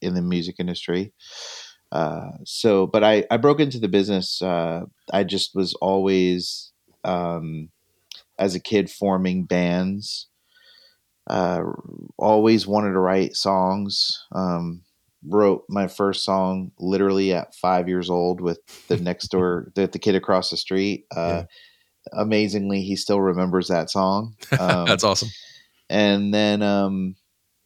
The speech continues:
Speaker 1: you know, I would say at thirteen years old, formed my first band.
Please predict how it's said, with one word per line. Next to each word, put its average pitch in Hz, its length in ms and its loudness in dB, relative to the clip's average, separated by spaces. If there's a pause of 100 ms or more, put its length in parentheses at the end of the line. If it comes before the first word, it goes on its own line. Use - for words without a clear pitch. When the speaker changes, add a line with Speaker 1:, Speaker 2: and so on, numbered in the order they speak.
(120)
Speaker 1:
you 123 120 -4
know, 113 220 2
I 107 160 2
would 113 120 2
say 120 180 4
at 87 140 0
thirteen 104 400 0
years 98 220 0
old, 95 340 0
formed 92 340 -2
my 87 160 -2
first 87 440 -2
band. 90 580 -2